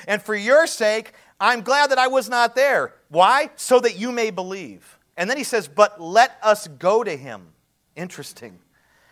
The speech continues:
And then in sixteen, it says, "So Thomas, called the twin, said to his fellow disciples, 'Let us also go, that we may die with him.'" <laughs> He's not talking about Lazarus. He's already dead. He's talking about Jesus.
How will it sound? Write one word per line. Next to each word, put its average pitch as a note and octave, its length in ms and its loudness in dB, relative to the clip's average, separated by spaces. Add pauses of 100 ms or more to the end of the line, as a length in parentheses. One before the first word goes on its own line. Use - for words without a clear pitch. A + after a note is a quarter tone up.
(120)
And D#3+ 100 -8
then F#3+ 100 -2
in E3+ 60 -8
sixteen, F3+ 680 -6 (280)
it - 80 -20
says, F3 180 -6
"So F#3 180 -4
Thomas, G3+ 600 -2
called F3+ 320 -2
the C#3 60 -18
twin, F3+ 400 -12
said F3 280 -8
to D3 60 -14
his D3 300 -16 (200)
fellow F3 260 -4
disciples, C#3+ 640 -8 (280)
'Let D4+ 140 4
us A#3+ 140 0
also G3 380 0
go, C3+ 560 -2
that D#3 160 -8
we F#3+ 140 -12
may E3+ 200 -10
die D#3+ 440 -6
with B2+ 200 -16
him.'" F#2+ 260 -18 (300)
<laughs> - 320 -20
He's A3 240 -6
not A#3+ 180 -4
talking G#3 300 -4
about F3 220 -4
Lazarus. E3 440 -6
He's G3 200 -18
already C#3 200 -12
dead. G3+ 280 -12 (180)
He's G#3+ 140 -16
talking E3+ 260 -2
about C#3+ 280 -6
Jesus. D3+ 680 -18